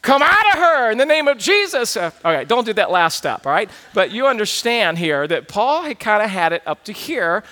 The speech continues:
with this girl. He knows what's going on. He knows she doesn't belong to their group. He knows that she's demon-possessed. And so what does he do? He calls out to the God of heaven. It is a good reminder. God, call, uh, Paul calls out to God. I mean, we could ask ourselves, what do you do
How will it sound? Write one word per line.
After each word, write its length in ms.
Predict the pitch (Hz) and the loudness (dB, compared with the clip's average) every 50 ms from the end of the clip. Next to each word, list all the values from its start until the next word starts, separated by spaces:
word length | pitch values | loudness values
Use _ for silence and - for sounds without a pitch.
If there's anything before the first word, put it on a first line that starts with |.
| - - | -20 -8
with 340 | - 180 202 208 220 - - - | -2 0 0 0 0 -2 -6 -12
this 320 | 151 151 170 170 180 - | -6 -2 -2 -2 -2 -2
girl. 280 | - - 277 285 220 180 | -4 -2 0 0 0 0
He 160 | 185 269 330 | -2 -2 0
knows 320 | 311 294 302 339 - 294 | 2 2 2 2 0 -4
what's 180 | 269 202 - - | -6 -6 -6 -6
going 320 | - 175 160 156 151 143 | -6 -4 -4 -4 -4 -4
on. 360 | 131 123 120 120 151 220 285 - _ _ _ - | -6 -6 -4 -6 -6 -8 -10 -14 _ _ _ -2
He 180 | - 277 302 | -2 0 0
knows 280 | 302 262 247 269 339 339 | 2 2 2 2 2 0
she 160 | - - 285 | -4 -6 -2
doesn't 320 | 247 233 214 214 220 180 170 | 0 0 0 0 -2 -6 -4
belong 300 | 190 185 180 180 175 170 | -2 0 0 0 -2 -2
to 120 | - 185 | -6 -4
their 180 | 165 170 165 156 | -2 -2 -2 -2
group. 420 | 131 127 139 139 131 147 233 285 _ _ _ _ _ | -4 -8 -8 -6 -6 -6 -8 -10 _ _ _ _ _
He 160 | - 254 294 | -4 -2 0
knows 300 | 285 254 269 302 359 285 | 2 2 2 2 0 -4
that 120 | 330 247 220 | -8 -8 -8
she's 220 | - 233 226 190 | -8 -8 -10 -8
demon-possessed. 1040 | - - 190 185 180 175 160 - 165 139 - 156 139 127 143 - - - - - - - - _ - | -6 -4 -4 -2 -4 -6 -6 -8 -10 -8 -4 -2 -2 -2 -2 -2 -4 -6 -8 -10 -12 -20 -20 _ -4
And 140 | 202 196 | -4 -2
so 160 | - - 226 208 | 0 0 0 2
what 220 | 196 226 285 269 | 2 2 2 2
does 160 | 247 240 - | 0 -4 -6
he 100 | 262 247 | -6 -6
do? 340 | 208 220 226 226 233 262 269 - - - _ | -6 -4 -4 -4 -4 -6 -8 -12 -18 -20 _
He 180 | - - 247 269 | -6 -4 -4 -4
calls 400 | - - 254 262 233 226 226 - | -4 -2 0 2 2 2 2 2
out 280 | 233 214 214 214 - - | 2 2 2 2 0 -4
to 100 | 240 226 | -8 -6
the 100 | 226 220 | -6 -4
God 340 | - 214 185 170 165 160 | 0 2 2 4 4 2
of 100 | 180 185 | 0 -2
heaven. 460 | - - 247 269 277 269 233 139 120 - _ _ _ _ _ _ _ - | -6 -6 -6 -6 -6 -6 -10 -12 -12 -16 _ _ _ _ _ _ _ -4
It 120 | 185 208 | -2 -2
is 180 | 226 277 277 294 | -2 -2 -4 -4
a 60 | 190 | -6
good 220 | 156 190 190 175 - - - | -4 -4 -4 -4 -6 -10 -10
reminder. 460 | - 165 156 151 160 214 262 233 185 185 | -6 -4 -2 0 0 0 0 -2 -2 -2
God, 260 | 160 180 180 214 202 - _ _ - | 0 0 0 0 -2 -6 _ _ -8
call, 240 | - 214 202 - - - - - - | -4 -4 -4 -4 -4 -8 -10 -8 -4
uh, 160 | 165 151 143 | -4 -4 -4
Paul 360 | - - 208 214 214 185 175 | -4 -2 -2 -2 0 0 -2
calls 300 | 185 - 214 190 185 - | -2 -2 -2 -2 0 0
out 160 | 196 180 175 - | 0 -2 -2 -2
to 60 | 190 | -6
God. 380 | 151 - 165 147 147 151 160 196 | -6 -2 -2 0 0 0 -2 -2
I 40 | 214 | -4
mean, 140 | 170 151 | -6 -6
we 100 | 151 156 | -6 -8
could 240 | 151 - - 190 - - | -8 -8 -8 -8 -6 -4
ask 280 | - 156 170 190 - - | -2 -2 -2 -2 -4 -8
ourselves, 380 | 175 147 - - 156 160 - 143 | -8 -6 -4 -2 -2 -2 -4 -4
what 320 | 139 170 196 - 156 139 | -2 -2 -2 -2 -4 -8
do 160 | 120 139 185 | -14 -12 -12
you 240 | 247 254 226 185 156 | -12 -12 -12 -12 -12
do 440 | 131 147 135 123 117 117 165 226 | -12 -12 -12 -12 -10 -10 -12 -12